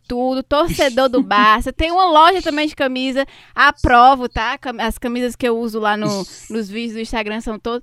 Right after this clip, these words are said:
Speaker 1: é lá do, do, da loja dele.
Speaker 2: Manto Sa-,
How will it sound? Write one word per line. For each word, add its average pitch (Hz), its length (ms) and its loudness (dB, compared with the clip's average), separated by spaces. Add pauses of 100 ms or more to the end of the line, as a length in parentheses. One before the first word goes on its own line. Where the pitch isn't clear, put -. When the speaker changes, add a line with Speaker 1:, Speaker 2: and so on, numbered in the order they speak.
(140)
Speaker 1:
é 190 100 -6
lá 220 200 2
do, 233 260 -2
do, 196 640 -6 (640)
da 214 140 0
loja 220 340 0
dele. 208 420 -2
Speaker 2:
Manto 165 280 0
Sa-, - 300 -4